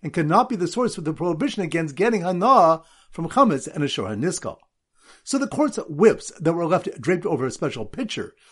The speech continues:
when the guilty party transgressed alav shebachlalos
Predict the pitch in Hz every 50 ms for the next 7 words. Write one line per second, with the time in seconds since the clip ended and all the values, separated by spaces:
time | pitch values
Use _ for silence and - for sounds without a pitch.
0 | _ _ - 160 156 151 131 - 180 160 - 151 151 - 156 143 123 - - 139
1 | 120 110 - 156 139 127 - - _ _ _ _ _ 151 143 127 123 135 135 -
2 | - - 98 - - 127 123 156 254 233 208 113 202 208 202 - -